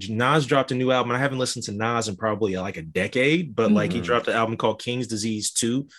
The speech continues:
Speaker 1: Listen to that. That, that was pretty good. Um, I've also listened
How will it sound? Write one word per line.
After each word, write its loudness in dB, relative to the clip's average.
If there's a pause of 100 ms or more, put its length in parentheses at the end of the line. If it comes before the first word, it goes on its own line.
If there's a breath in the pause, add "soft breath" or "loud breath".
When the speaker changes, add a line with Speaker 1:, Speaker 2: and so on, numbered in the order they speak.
(140 soft breath)
Speaker 1:
Listen 4
to 4
that. 2
That, 0
that 0
was -2
pretty -2
good. -4 (500 loud breath)
Um, 4
I've 4
also 4
listened -2